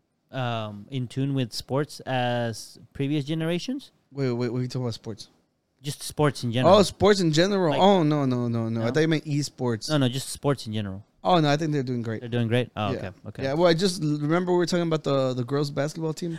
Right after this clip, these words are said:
Speaker 1: I, I, I know, but I was just curious. This is a worldwide event, so I don't know.
Speaker 2: No,
Speaker 1: Just
Speaker 2: no,
Speaker 1: curious.
Speaker 2: no. I thought you meant, like, since we were talking specifically
Speaker 1: Yeah,
Speaker 2: about
Speaker 1: 'cause I'm,
Speaker 2: the
Speaker 1: I'm just
Speaker 2: gaming.
Speaker 1: curious, like,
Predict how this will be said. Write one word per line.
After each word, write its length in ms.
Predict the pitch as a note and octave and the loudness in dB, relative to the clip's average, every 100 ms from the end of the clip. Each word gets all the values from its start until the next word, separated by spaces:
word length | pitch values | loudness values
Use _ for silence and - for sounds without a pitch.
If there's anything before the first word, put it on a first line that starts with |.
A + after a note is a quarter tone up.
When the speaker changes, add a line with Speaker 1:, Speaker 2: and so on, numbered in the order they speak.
| D3 | 4
Speaker 1:
I, 180 | C4 A3+ | 6 6
I, 200 | A3+ A#3 | 4 6
I 20 | |
know, 200 | A3 C#3 | 6 6
but 340 | C#3 D3+ - | 6 4 2
I 80 | C#3+ | 0
was 120 | D3 | 0
just 200 | C#3 C3 | 0 -4
curious. 240 | - D#3 - | 0 0 0
This 180 | C#3 C#3 | -4 -4
is 140 | B2 | 0
a 80 | A#2+ | -2
worldwide 720 | G2+ C#3 C#3+ D3 A#2 B2 C3 | 0 4 6 6 4 4 4
event, 480 | A#2 G#2+ A#2+ B2 A2 | 2 -2 -2 -2 -4
so 140 | A2+ | -6
I 140 | G2+ G#2 | -4 -4
don't 120 | G#2 | -4
know. 160 | G2+ | -6
Speaker 2:
No, 220 | G#2+ F3 D3+ | 0 2 4
Speaker 1:
Just 120 | C3 | 4
Speaker 2:
no, 100 | B2 | 2
Speaker 1:
curious. 200 | B2 A#2+ | 0 0
Speaker 2:
no. 140 | B2 B2 | 0 0
I 80 | |
thought 100 | C3+ | 0
you 120 | D3 C#3+ | 2 2
meant, 180 | C#3 C#3 | 0 -2
like, 140 | B2+ | -4
since 180 | - C3 | -4 -4
we 60 | B2+ | -2
were 100 | B2 | 0
talking 200 | B2+ A#2+ | 0 0
specifically 440 | B2 A#2 A#2+ A#2+ | -2 -6 -4 -2
Speaker 1:
Yeah, 60 | A#2 | 0
Speaker 2:
about 100 | A#2 | 2
Speaker 1:
'cause 80 | G#3+ | 4
I'm, 120 | G3 | 6
Speaker 2:
the 60 | G#3+ | 6
Speaker 1:
I'm 80 | A3 | 6
just 100 | F#3 | 4
Speaker 2:
gaming. 100 | B2 | 6
Speaker 1:
curious, 260 | G3 F#3+ | 6 6
like, 180 | D#3 B2+ | 6 2